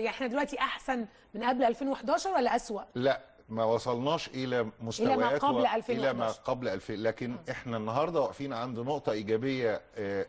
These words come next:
Speaker 2: آه، افضل كثير جدًا جدًا من العام ألفين وحداشر وألفين واتناشر.
Speaker 1: طب اظن ان احنا محتاجين ارقام، محتاجين الداخليه تطلع لنا ارقام عشان نكون اكثر دقه. بس دكتور، ليه عندنا احساس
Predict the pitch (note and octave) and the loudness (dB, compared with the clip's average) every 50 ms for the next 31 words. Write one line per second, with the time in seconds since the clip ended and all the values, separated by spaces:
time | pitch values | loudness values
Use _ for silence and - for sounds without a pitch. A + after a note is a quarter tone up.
0 | - G#2 G2+ G2+ - - C3+ C#3+ C3+ A#2+ C3 A2+ G#2+ - A#2+ G#2 - - D#3+ F3 | -4 -6 -6 -4 -2 0 0 0 2 2 0 0 0 -2 -4 -4 -4 -4 -4 -2
1 | G3 G3 E3+ C#3 C#3+ D3 C#3+ C#3 C#3+ B2+ B2 A#2+ C3+ C#3+ C#3+ C#3 C#3 B2+ A#2 A2+ | -2 -2 -2 0 0 -2 0 0 0 0 0 -2 -4 -2 -2 -2 -2 0 0 -2
2 | G#2+ G2+ G2+ A2+ B2 B2+ - A#2 - - B2+ B2 A#2+ G#2+ A2 A2 A#2+ A2+ - A2 | 0 2 2 2 0 0 -2 -6 -6 -6 -4 -4 -4 -4 -2 0 0 0 0 -2
3 | G2 F2+ E2 F2+ - - G2+ F#2 F2 - D2+ C2+ - - - - G3 B3+ D#4+ F4 | -2 -2 -4 -4 -6 -6 -6 -6 -4 -6 -6 -6 -8 -6 -4 -2 0 2 2 2
4 | F4+ D#4 D#4+ - D#4 D#4+ C#4+ - - - B3 B3 D#4 D#4 C#4 C4 - - C#4+ A#3+ | 2 0 0 0 0 -2 -2 -2 0 -2 0 0 0 0 -2 -2 2 2 2 2
5 | G3+ - - A3+ A3+ C4 C4+ A#3 A#3+ - - C#4 C#4 C#4 C4+ - A#3 A#3 A#3 G#3 | 2 -2 -6 -4 -4 -2 -2 -2 -2 -2 0 2 2 2 2 2 0 2 2 2
6 | A#3 C#4 C#4 - - A3+ - - C#4+ C4 A#3 - C4+ B3+ B3+ - C#4+ C#4 - C4+ | 2 2 2 0 -2 -2 -2 0 0 0 0 2 0 0 0 0 -2 -2 -2 -2
7 | - - B3+ B3+ A3+ C#4 - - A#3 F#3+ G#3 - G3+ A3+ - - D4 D4+ D4+ - | 0 2 0 2 2 0 0 0 -2 -2 -2 -4 -6 -8 -4 0 2 2 2 2
8 | - - - - - - G#3 A3 B3+ C#4+ D#4 D4+ A3+ A#3+ B3+ B3+ B3 D4+ D4+ D4+ | -2 -10 -20 -14 -8 -4 0 4 4 6 6 4 4 2 0 0 2 2 2 0
9 | - - - - - - C#4+ C#4+ D4 C#4+ D4 - - - | 0 -2 -8 -6 -2 0 2 2 2 2 -2 -6 -10 -12